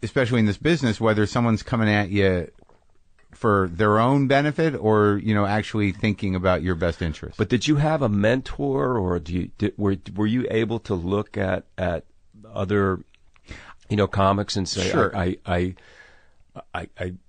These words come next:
Speaker 2: or, or listen to their advice, or?
Speaker 1: Well, I, what, what, you know, with comedy, it's a little easier. You know, you, you sort of, like, what is the tone? You know, it's all you up there. So, y-, you know, you're, you're,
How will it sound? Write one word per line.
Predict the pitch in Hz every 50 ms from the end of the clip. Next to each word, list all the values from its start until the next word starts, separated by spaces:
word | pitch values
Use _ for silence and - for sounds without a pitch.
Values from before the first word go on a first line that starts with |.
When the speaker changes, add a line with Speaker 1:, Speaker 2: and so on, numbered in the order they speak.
| - _
Speaker 2:
or, | 104 95 92 92
or | - 107 101 104
listen | 107 117 123 - - 131 113
to | - 113
their | 101 104 101 95
advice, | 92 78 71 73 73 82 104 117 120 - - -
or? | 98 90 82 80 76
Speaker 1:
Well, | 80 80 190 208
I, | 190 190 208 214
what, | 196 170 151 151 156 170 - 151
what, | 139 143 156 139 -
you | - 123 - 151 147 143
know, | 135
with | 127 135 127 -
comedy, | - 156 170 180 165 135 117
it's | 101 - -
a | 110
little | 110 113 107 101 98 - -
easier. | - 117 113 113 107 107 110 101 101
You | 98 110 110
know, | 110 110
you, | 107 110 110 113 -
you | 117 110 107
sort | 95 - - 139 127 117
of, | 110 98
like, | 107 104 101 95 87 - - - - -
what | - 107 113 131 131 123
is | 107 98
the | 110
tone? | 98 - - 117 113 104 92 85 80
You | 82 87
know, | 90 92
it's | 95 92 -
all | 127 127 123
you | 110 98 104 107 92 85
up | - -
there. | - 76 73 76 82 98 - - - - - _
So, | - - - 110 104 101 98
y-, | 95 -
you | 110 113 107 120 110 110 104
know, | 98
you're, | 95 98 104 101 98
you're, | - 107 107 104 101 98 95 92 90 -